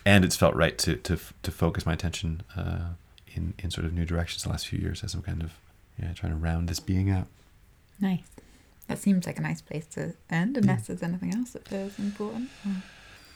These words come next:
Speaker 1: I think what co-, the only other piece that comes up is, you know, I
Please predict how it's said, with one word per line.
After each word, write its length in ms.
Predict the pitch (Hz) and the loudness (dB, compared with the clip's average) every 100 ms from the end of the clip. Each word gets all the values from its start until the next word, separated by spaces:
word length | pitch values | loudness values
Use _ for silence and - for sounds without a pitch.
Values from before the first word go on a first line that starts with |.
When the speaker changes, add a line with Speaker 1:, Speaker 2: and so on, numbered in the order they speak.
| - - 143 | -20 -8 -4
Speaker 1:
I 60 | |
think 220 | 139 202 | 2 4
what 120 | 170 - | 4 2
co-, 160 | 139 | 0
the 120 | 135 | 2
only 180 | 131 147 | 2 4
other 120 | 139 | 2
piece 160 | 131 131 | 0 -2
that 80 | 117 | -2
comes 220 | 135 135 | -2 -2
up 200 | 185 202 | -2 -2
is, 340 | 135 131 131 - - | -2 -2 -6 -10 -6
you 80 | 120 | 0
know, 120 | 113 | 0
I 300 | - 104 | 4 2